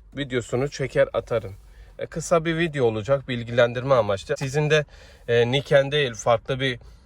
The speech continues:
marka lediniz varsa şu şekilde açtığınız zaman arıza ışığı yakıyorsa aç kapa yapın, sönecektir.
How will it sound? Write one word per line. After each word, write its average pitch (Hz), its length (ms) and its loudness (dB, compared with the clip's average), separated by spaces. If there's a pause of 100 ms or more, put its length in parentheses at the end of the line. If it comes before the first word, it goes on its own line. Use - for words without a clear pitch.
(140)
marka 120 540 2 (180)
lediniz 123 440 -2
varsa 139 460 2 (180)
şu 135 180 -12
şekilde 127 460 -2
açtığınız 127 460 -2
zaman 117 300 0
arıza 110 340 -2
ışığı 123 240 -8
yakıyorsa 127 640 -4 (720)
aç 139 200 -2
kapa 151 280 0
yapın, 143 340 2
sönecektir. 127 680 -6